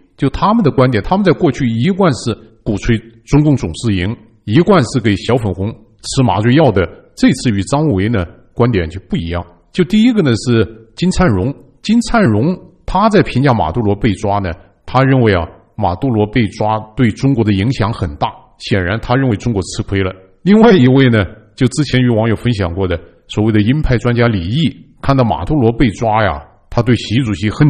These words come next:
铁不成钢。他所谓的恨铁不成钢，他说，“你看，美国华盛顿距离委内瑞拉首都三千多公里，人家就跑去把马杜罗抓了。”他说，“你习主席啊，离赖辛德呀，才一百八十公里，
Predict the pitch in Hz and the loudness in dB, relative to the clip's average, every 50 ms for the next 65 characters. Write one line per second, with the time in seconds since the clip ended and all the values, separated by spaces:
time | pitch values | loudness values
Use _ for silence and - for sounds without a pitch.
0 | 117 - - 95 90 - 127 113 - 104 107 107 110 117 - - - - _ _ | 2 2 0 -2 -2 -2 -2 -2 -2 -2 -2 -2 -2 -2 -4 -8 -18 -20 _ _
1 | - - 180 190 - - 120 131 156 139 - - 185 160 120 120 110 123 - 131 | -4 0 0 0 2 2 2 2 2 2 2 0 0 0 0 0 -2 -2 -4 -2
2 | 120 120 123 127 131 131 123 127 117 - - - - _ - 143 143 175 175 165 | -2 0 0 0 0 0 0 0 -2 -4 -8 -20 -20 _ -4 0 2 2 2 2
3 | 160 - - - - _ - 120 123 127 123 143 156 160 170 - - - - - | 0 -4 -12 -20 -14 _ 2 4 4 4 4 4 4 4 2 0 -4 -12 -20 -10
4 | - - 143 156 170 214 214 254 220 175 - - - 214 214 170 147 147 151 151 | -4 -2 0 0 2 2 2 2 0 0 -2 -2 -2 -2 0 0 0 0 0 0
5 | - - - 120 113 110 139 165 170 165 165 160 175 160 - - 135 92 98 120 | -2 -4 -2 0 0 2 2 2 2 0 0 0 -2 -4 -2 -4 -6 -4 -4 -4
6 | 120 117 - - - 208 220 233 208 - - 170 156 156 135 - 151 151 151 113 | -6 -6 -6 -8 -6 -4 -2 -2 -2 -2 -2 0 0 0 2 2 0 0 0 -2
7 | 90 - - - _ _ _ - 110 120 131 131 120 110 123 120 - - 92 85 | -4 -6 -10 -18 _ _ _ 0 0 2 2 2 0 0 -2 -4 -4 -4 -6 -6
8 | 95 107 95 98 92 82 82 82 95 85 85 82 - 92 82 87 85 80 - - | -6 -4 -6 -4 -4 -6 -6 -6 -8 -8 -8 -8 -8 -8 -8 -8 -8 -10 -12 -18
9 | _ _ _ - - 196 202 254 254 214 175 143 - - 202 254 226 180 131 143 | _ _ _ -6 -2 0 0 2 2 2 2 2 2 0 0 0 0 0 -2 0
10 | 170 160 139 117 110 131 160 170 170 180 196 185 156 208 190 143 151 160 156 - | 2 2 2 2 2 2 2 2 2 2 2 2 2 0 0 2 2 2 0 0
11 | - 151 175 208 233 180 - 123 170 196 185 165 143 156 165 160 117 - | -2 -2 -2 0 0 -2 -2 0 -2 -2 -2 -2 -2 -2 0 0 -2 -2